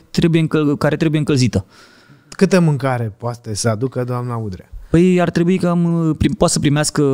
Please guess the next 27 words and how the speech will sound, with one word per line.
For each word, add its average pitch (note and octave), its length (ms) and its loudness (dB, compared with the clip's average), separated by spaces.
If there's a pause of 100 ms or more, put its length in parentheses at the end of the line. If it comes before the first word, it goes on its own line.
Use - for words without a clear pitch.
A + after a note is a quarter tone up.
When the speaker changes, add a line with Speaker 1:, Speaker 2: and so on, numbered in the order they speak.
(600)
Speaker 1:
la A#2 100 2
fiecare C3 380 0
vizită F#3 680 0
zece F3 260 0
kilograme E3+ 420 2
de, B2 180 0
de A#2+ 220 0
mâncare. B2+ 420 -2 (240)
Speaker 2:
Și - 120 -10
vizitele B2+ 440 0
la C3+ 160 0
cât A#2+ 240 -6
timp G#2+ 220 -6
sunt? D#2 440 -10 (480)
Speaker 1:
Păi D3 140 4
în D3 60 2
funcție E3+ 280 2
de D#3 100 0
regimul C3 320 2
de B2 80 2
executare, B2 480 0
ea D#3+ 200 2
probabil D3+ 380 0
va D3 120 0
avea D3 180 -2
undeva C#3+ 300 0
la B2+ 320 0